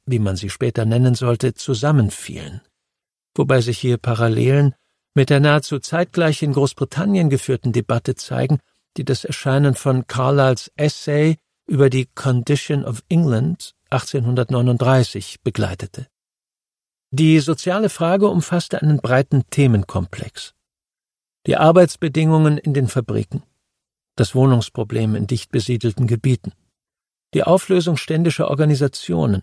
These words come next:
wie der Zünfte und Stände, die von einer auf Konkurrenz basierenden kapitalistischen Ökonomie ausgelösten Umwälzungen, der Niedergang der Religion und Moral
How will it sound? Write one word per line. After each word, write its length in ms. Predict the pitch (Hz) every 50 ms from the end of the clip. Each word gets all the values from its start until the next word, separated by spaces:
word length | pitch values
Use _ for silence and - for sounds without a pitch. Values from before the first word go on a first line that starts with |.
| - _ _
wie 120 | - 123 101
der 140 | 104 98
Zünfte 500 | - - - 143 143 147 - - - 98
und 100 | 92 101
Stände, 520 | - - - 131 123 117 104 98 92 98 - _ _ _ _ _ _ _ _ _ _ _ _ _ _ _ _ -
die 300 | 139 139 139 139 139 131
von 240 | - - 143 135
einer 300 | - - 127 131 135 131
auf 240 | 131 127 113 - -
Konkurrenz 680 | - 131 120 113 131 120 107 127 139 165 175 - - -
basierenden 760 | _ - 131 117 131 143 147 147 147 147 135 139 131 127 -
kapitalistischen 840 | - 127 - - 123 - 123 123 139 175 - - - - - 151 -
Ökonomie 680 | - 131 - - 127 123 127 127 135 151 165 175 - - _ _ -
ausgelösten 680 | 135 135 - - - 143 131 131 131 - - - 151
Umwälzungen, 880 | - - 185 185 185 160 120 107 95 92 - - - - 92 92 127 - _ _ _ _ _ _ _ _ _ _ _ _ _ _ _ _ _ _ _ -
der 100 | 156 151
Niedergang 500 | 160 196 226 214 214 185 185 175 165 165
der 120 | 151 143 127
Religion 560 | 131 127 131 120 131 147 151 170 185 185 190
und 120 | 151 120
Moral 540 | 123 120 113 107 113 113 123 147 170 190